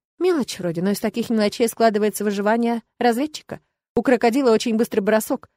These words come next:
но хватает энергии ему только на несколько секунд сверхскорости. И если мешающая атаке ветка подарит хоть пару секунд,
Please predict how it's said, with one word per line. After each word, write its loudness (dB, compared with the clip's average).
но 4
хватает 2
энергии 0
ему 2
только -2
на 0
несколько -2
секунд -4
сверхскорости. -6
И 0
если 2
мешающая 2
атаке -2
ветка 0
подарит 2
хоть -6
пару 0
секунд, -8